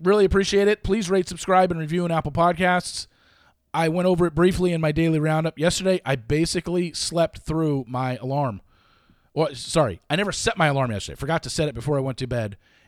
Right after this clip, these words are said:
And for whatever reason, I just never woke up. My first time I woke up last night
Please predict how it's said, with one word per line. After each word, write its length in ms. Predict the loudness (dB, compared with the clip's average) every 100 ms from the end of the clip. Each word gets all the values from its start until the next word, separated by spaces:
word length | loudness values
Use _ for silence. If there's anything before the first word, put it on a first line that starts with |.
| _
And 300 | -8 -6 -6
for 100 | -4
whatever 300 | -2 0 0
reason, 340 | 0 0 -2 -8 -6
I 80 |
just 200 | -6 -4
never 180 | -2 2
woke 200 | 2 2
up. 220 | 0 -2
My 80 | -6
first 380 | -10 -2 -2 0
time 160 | -2 0
I 100 | 0
woke 260 | 2 2
up 200 | 0 -2 _
last 320 | -4 -2 -2
night 300 | -4 -6 -8